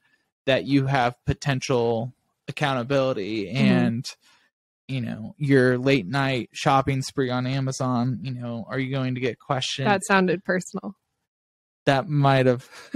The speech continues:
Speaker 1: been a personal
Speaker 2: <laughs>
Speaker 1: example in our, from our marriage, but, you know, we, we won't go into that.
Speaker 2: <laughs>
Speaker 1: But, like, that's an example of something that someone might wa-, not wanna have to answer to.
Speaker 2: Yeah.
Speaker 1: Or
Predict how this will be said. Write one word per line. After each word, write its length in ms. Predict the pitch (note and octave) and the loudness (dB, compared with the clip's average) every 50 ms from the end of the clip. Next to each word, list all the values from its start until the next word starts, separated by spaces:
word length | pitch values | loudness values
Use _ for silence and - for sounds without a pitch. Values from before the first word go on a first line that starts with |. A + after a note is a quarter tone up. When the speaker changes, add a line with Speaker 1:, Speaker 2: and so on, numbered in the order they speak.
| C4 - D#4 - | -2 -2 -2 2
Speaker 1:
been 260 | - - C3+ C#3 - C3 | 4 4 4 6 4 4
a 160 | B2+ B2 B2+ | 2 4 4
personal 560 | - - D#3 C#3 C3+ - - C#3 C3+ C3 C3 | 4 4 4 4 4 2 2 4 4 6 4
Speaker 2:
<laughs> 20 | |
Speaker 1:
example 540 | C3+ C3+ - - - C#3 C3 B2+ B2+ A2 A2+ B2 | 4 2 0 0 2 2 2 4 4 4 4 6
in 80 | A#2+ | 4
our, 140 | A#2+ - - | 2 0 0
from 200 | - D3+ C#3 C3+ | 0 0 2 4
our 100 | C3 B2+ | 4 4
marriage, 440 | B2+ B2+ B2 A2+ A2+ G#2 A2 - - - | 4 4 2 2 2 2 0 -2 -2 0
but, 260 | C3+ B2+ B2+ A#2+ - - A#2 - - _ _ - | 2 4 4 2 0 -2 -8 -8 -10 _ _ -10
you 80 | D3 C#3+ | -6 -6
know, 160 | C3+ A#2 G#2+ | -4 -4 -4
we, 120 | B2+ C#3 C#3 C3+ - - D#3 | -2 0 0 0 0 2 4
we 20 | D3+ | 6
won't 280 | D3+ D3 C#3+ D3 D3+ | 6 6 6 4 2
go 180 | - D3 C3 B2+ | 2 2 2 2
into 340 | B2+ B2+ B2+ C3 - - B2+ | 0 0 -4 -6 -4 4 4
that. 240 | B4 - A#2+ - - A#4 | 4 4 4 2 0 -2
Speaker 2:
<laughs> 60 | - _ _ _ _ _ _ _ _ _ _ _ _ _ _ _ _ _ _ _ _ _ - - - - - - - A4 - _ _ _ _ _ _ _ _ - _ _ _ | -2 _ _ _ _ _ _ _ _ _ _ _ _ _ _ _ _ _ _ _ _ _ -14 -10 -10 -10 -10 -10 -12 -14 -14 _ _ _ _ _ _ _ _ -20 _ _ _
Speaker 1:
But, 320 | D#3 D3 C#3 C3 A2+ - | 2 4 4 4 2 2
like, 260 | - D#3 D3 C#3 C3+ - | 2 2 2 2 4 4
that's 220 | F#3 F3+ F3 - | 4 4 6 6
an 80 | G3 F#3+ | 4 4
example 560 | F3 D3 E3+ E3 D#3+ D#3+ D3+ D#3 D#3 C#3+ B2+ | 4 4 4 4 4 4 4 4 6 6 6
of 340 | F#2+ C3 C3+ C3+ C3+ C#3+ C#3+ | 6 6 6 6 4 2 2
something 420 | - - C3+ C#3 C#3 - C#3 C#3 | -2 -2 -4 -2 -2 -4 -4 -4
that 180 | C3+ B2+ B2 - | -4 -4 -6 -2
someone 580 | - C#3+ C#3+ D3 D3 D3 D3 D3 D3 C#3+ - - | -2 -2 0 2 2 2 0 0 -2 -6 -8 -10
might 260 | - D3+ D3+ D3+ C3+ - | -4 -2 -2 -2 -2 -2
wa-, 160 | D#3+ D3+ - - | -4 -4 -4 -2
not 280 | D#3 D#3 D3+ D3+ D3 D3 | 0 0 0 0 0 0
wanna 200 | D#3+ D#3 D#3 D#3 | -2 -2 0 2
have 160 | D#3+ D#3 D3 | 2 0 0
to 100 | - C3+ | -2 -2
answer 320 | D#3 E3+ F#3 - - D#3+ | 0 0 0 2 2 0
to. 180 | C#3+ - - C#3+ | 0 2 0 0
Speaker 2:
Yeah. 220 | B2+ G#3+ B3 A#3+ - | 2 2 0 0 0
Speaker 1:
Or 640 | - D3+ D3 D3 C#3+ C#3+ C#3 C#3 C#3 C#3+ C#3+ D3 C#3+ | 2 2 4 4 4 4 4 4 2 2 0 -2 -6